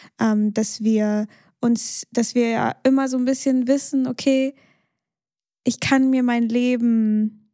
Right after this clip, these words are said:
bis zu einem gewissen Grad so gestalten, wie ich das gerne möchte. Ich muss mich nicht klein halten. Und darum geht's eher, ja, zu, zu verstehen, dass wir, dass die Beziehung zu uns selber und dieses, wie wir mit uns umgehen, wie wir in uns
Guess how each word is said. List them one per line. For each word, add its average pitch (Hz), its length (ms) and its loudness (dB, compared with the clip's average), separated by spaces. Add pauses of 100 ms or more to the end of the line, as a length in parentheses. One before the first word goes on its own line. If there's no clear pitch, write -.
bis - 180 -2
zu 262 80 0
einem 233 120 0
gewissen 226 380 -2
Grad 214 540 -2
so 233 200 -2
gestalten, 220 520 -2
wie 208 60 0
ich 202 100 -6
das - 160 -8
gerne 214 220 0
möchte. 214 340 -2
Ich 233 140 -4
muss 220 200 -2
mich 220 200 -2
nicht - 540 -4 (720)
klein 302 420 0
halten. - 560 -6 (560)
Und 226 640 -2 (920)
darum 262 320 2
geht's 214 360 -6
eher, 113 420 -4 (540)
ja, 226 240 -2
zu, 214 640 -2
zu 240 140 -6
verstehen, 254 480 0
dass 240 240 -6
wir, 220 520 -2 (600)
dass 262 140 0
die 254 80 -4
Beziehung 285 340 0
zu 247 100 -4
uns 233 180 -2
selber 214 520 0
und 214 160 -2
dieses, 220 400 -4
wie 226 220 -2
wir 226 120 -2
mit 220 140 -8
uns 226 160 -4
umgehen, 214 540 -2
wie 226 120 -4
wir 214 240 -4
in 233 220 0
uns - 400 -6